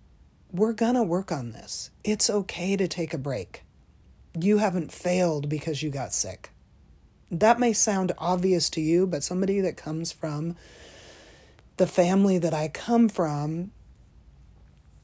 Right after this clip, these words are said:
that was so focused on not being sick, you know, if you come from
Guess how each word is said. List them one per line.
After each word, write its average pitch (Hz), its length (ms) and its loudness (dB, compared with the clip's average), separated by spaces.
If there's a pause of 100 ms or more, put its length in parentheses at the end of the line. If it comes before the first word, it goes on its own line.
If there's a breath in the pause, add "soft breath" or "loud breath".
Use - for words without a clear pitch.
(220)
that 185 200 4
was 175 140 4
so 202 260 6
focused 180 460 2
on 156 180 0
not 165 280 -4
being 143 280 -2
sick, 156 600 0 (440)
you 196 160 0
know, 165 320 -2
if 175 160 -6
you 214 100 0
come 208 320 -2
from 165 680 -2